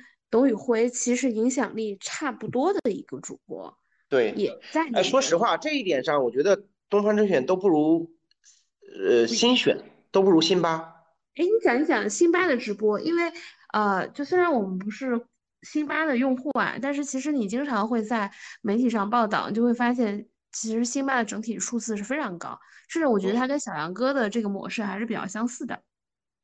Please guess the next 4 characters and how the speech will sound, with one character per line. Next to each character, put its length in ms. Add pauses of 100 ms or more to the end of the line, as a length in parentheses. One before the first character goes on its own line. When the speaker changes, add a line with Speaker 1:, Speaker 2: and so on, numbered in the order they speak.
(160)
Speaker 2:
嗯。 680
嗯， 80 (580)
对， 260 (640)
都， 240